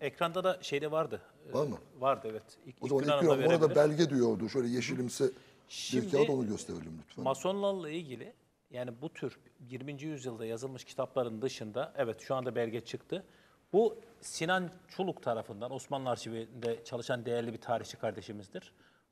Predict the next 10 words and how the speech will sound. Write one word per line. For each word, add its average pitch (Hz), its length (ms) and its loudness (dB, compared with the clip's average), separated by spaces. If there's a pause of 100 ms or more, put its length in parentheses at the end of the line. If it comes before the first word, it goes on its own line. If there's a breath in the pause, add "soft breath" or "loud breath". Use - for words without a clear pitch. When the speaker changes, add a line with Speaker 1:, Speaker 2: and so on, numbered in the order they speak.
(120)
Speaker 1:
Bu 143 120 -4
belgeyi 147 400 2
yayınladı. 135 500 0
Arşiv 135 400 0
bülteninde 120 480 -6
çıkmak - 380 -6
üzere 156 320 -2
bize 143 200 2
Speaker 2:
Hı. - 20 2
Speaker 1:
verdi. 143 300 4